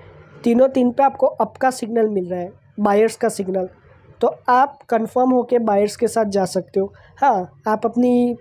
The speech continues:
प्राइस एक्शन की स्ट्रेटजी मिला के भी ट्रेड ले सकते हो, कन्फर्म करके भी ट्रेड मार सकते हो, no doubt, ठीक है। ऐसे भी आप ट्रेड लीजिए, तो यहाँ पे से आपको ट्रेंड पता चल जाएगा। अब आपको सिग्नल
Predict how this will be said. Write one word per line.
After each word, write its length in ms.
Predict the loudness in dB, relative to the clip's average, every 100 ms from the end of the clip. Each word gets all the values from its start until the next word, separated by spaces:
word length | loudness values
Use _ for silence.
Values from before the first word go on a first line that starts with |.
| 0
प्राइस 300 | 2 2 2
एक्शन 360 | -2 -2 -4
की 120 | -2 -4
स्ट्रेटजी 460 | 0 0 0 2
मिला 260 | 2 4 2
के 140 | 2
भी 120 | 0 2
ट्रेड 280 | 2 2
ले 120 | 2 0
सकते 340 | -2 -4 -2
हो, 120 | -4 -4 _ _ _
कन्फर्म 380 | -2 0 0 0
करके 320 | 0 -2 -2
भी 100 | -4
ट्रेड 280 | -2 0 0
मार 180 | -2 -4
सकते 340 | -4 -8 -4 0
हो, 40 |
no 120 | 2 0
doubt, 280 | 0 -2 -2
ठीक 160 | 0
है। 60 | 0 -2 -12 -20 -20 -4
ऐसे 220 | -2 2 2
भी 120 | 2
आप 140 | 2 0
ट्रेड 220 | 0 0
लीजिए, 280 | -2 0 0
तो 100 | 2
यहाँ 260 | 2 0
पे 160 | 0 -2
से 140 | 0
आपको 220 | -2 0 -2
ट्रेंड 320 | 2 2 2
पता 240 | -2 -2
चल 200 | 0 0
जाएगा। 300 | 2 2 0 -4 -10 -20 -20 -20 -10 0
अब 100 | 2
आपको 480 | 2 4 4 4 2
सिग्नल 520 | -4 -4 0 2 2